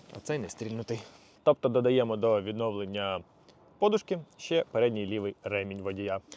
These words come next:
Але коли я сижу ось позаду, і знаєш, що мені здається, що в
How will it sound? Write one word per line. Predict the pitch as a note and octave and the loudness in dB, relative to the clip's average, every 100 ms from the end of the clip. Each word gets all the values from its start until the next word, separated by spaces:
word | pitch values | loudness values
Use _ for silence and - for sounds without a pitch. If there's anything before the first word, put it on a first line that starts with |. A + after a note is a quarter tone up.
| - - _ | -20 -20 _
Але | C3 D3+ | 6 6
коли | D#3+ D#3+ | 6 4
я | D#3 | 4
сижу | - D3 D#3 | 2 -2 -2
ось | D3 | -4
позаду, | - C#3+ E3+ G3 A2+ | -2 4 6 6 2
і | |
знаєш, | A#2 D3 | 2 0
що | - | 0
мені | F3+ F3+ | -2 0
здається, | E3+ F3 E3 C3+ | 2 0 0 -8
що | - C#3 C3 B2 A#2 A2 | -4 0 2 4 4 2
в | A2+ A2+ | 0 2